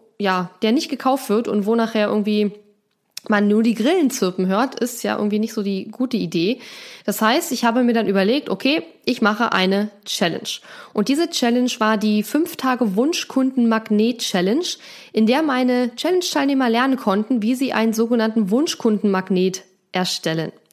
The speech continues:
Ein Wunschkundenmagnet, das hast du vielleicht schon mal gehört, unter anderem Namen, zum Beispiel Freebie oder Leadmagnet. Und das ist im Grunde genommen nur ein kleines Geschenk, was E-Mail-Abonnenten bekommen, wenn sie sich in deine E-Mail-Liste eintragen.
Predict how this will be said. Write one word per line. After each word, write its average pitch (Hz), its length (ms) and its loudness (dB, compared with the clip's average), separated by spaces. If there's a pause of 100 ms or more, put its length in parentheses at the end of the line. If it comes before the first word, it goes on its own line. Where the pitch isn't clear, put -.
(500)
Ein 196 200 2
Wunschkundenmagnet, 302 1200 0
das 214 180 -2
hast 240 180 -2
du 247 60 0
vielleicht 226 240 0
schon 226 100 -2
mal 220 100 2
gehört, 214 320 2
unter 208 200 0
anderem 247 340 2
Namen, 226 280 2
zum 226 140 0
Beispiel 190 320 -2
Freebie 294 460 0
oder 196 220 2
Leadmagnet. 233 640 0 (340)
Und 202 180 0
das 220 160 0
ist 262 120 -2
im 220 140 0
Grunde 220 260 2
genommen 202 340 2
nur 233 360 0
ein 196 280 0
kleines 240 600 -2
Geschenk, 277 580 -2
was 220 320 -2
E-Mail-Abonnenten 214 840 0
bekommen, 240 520 0
wenn 202 160 2
sie 208 120 0
sich 208 380 -4
in 196 180 2
deine 185 260 2
E-Mail-Liste 180 800 -2 (220)
eintragen. - 600 -4